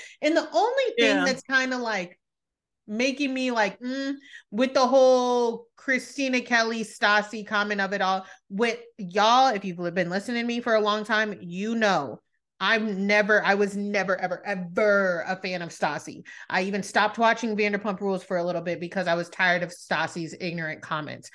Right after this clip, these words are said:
Speaker 1: and they were treated as throwaway comments back then. I always knew who the lady was. I remember when she said,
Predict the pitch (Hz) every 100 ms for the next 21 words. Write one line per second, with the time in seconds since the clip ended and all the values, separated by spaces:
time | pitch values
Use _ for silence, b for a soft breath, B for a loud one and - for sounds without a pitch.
0 | B - 202 180 180 180 165 160 - _
1 | 170 - 247 233 196 165 165 - 202 185
2 | 160 143 147 165 156 156 - 170 160 180
3 | 143 139 - 180 180 170 151 - 196 185
4 | 175 180 170 160 170 156 156 147 147 -
5 | - - B B - _ _ _ _ -
6 | 208 254 349 339 320 277 262 240 247 262
7 | 240 269 208 175 170